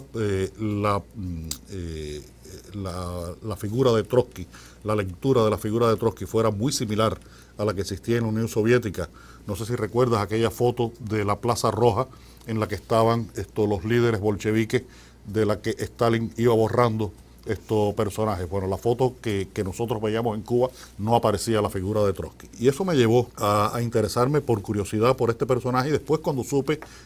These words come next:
que Ramón Mercader había vivido en Cuba, fue como una, una conmoción en, en sentidos diversos, pero sobre todo en, en el hecho de que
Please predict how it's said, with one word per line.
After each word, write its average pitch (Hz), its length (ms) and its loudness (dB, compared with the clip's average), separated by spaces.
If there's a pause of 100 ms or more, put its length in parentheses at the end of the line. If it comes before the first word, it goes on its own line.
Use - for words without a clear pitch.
que 120 100 0
Ramón 113 280 2
Mercader 120 380 4
había 117 180 4
vivido 117 260 4
en 120 100 2
Cuba, 110 300 2 (180)
fue 127 220 2
como 120 200 0
una, 127 280 2
una 127 180 -4
conmoción 131 640 0 (380)
en, 107 540 -4
en 110 200 -4
sentidos 156 460 0
diversos, 151 460 6 (340)
pero 131 160 4
sobre 139 260 6
todo 196 380 2
en, 117 360 0
en 110 200 -4
el 120 100 2
hecho 170 300 2
de 123 160 0
que 113 240 0